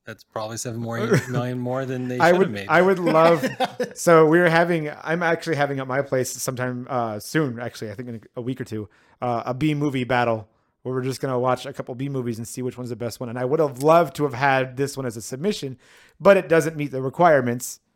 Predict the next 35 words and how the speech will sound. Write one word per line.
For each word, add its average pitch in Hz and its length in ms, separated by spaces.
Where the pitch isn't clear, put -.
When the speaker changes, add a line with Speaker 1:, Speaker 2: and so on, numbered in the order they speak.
Speaker 2:
because 131 320
it's - 140
not 120 120
a 110 40
B 110 140
movie. 95 360
The, 143 300
it, 131 120
the 135 160
idea 131 440
of 170 180
it 165 60
is 165 100
a 165 40
B 165 120
movie, 170 240
but 135 160
the 117 80
budget 120 360
is 107 160
not. 110 320
Speaker 1:
Yeah. 104 160
Speaker 2:
Um, 104 480
but 113 180
yeah, 151 240
so 165 180
that's, 202 420
that's 156 360
what 139 340
happened 147 420
and 131 100
why 135 140
stuff 147 240
was 185 100
missed. 139 340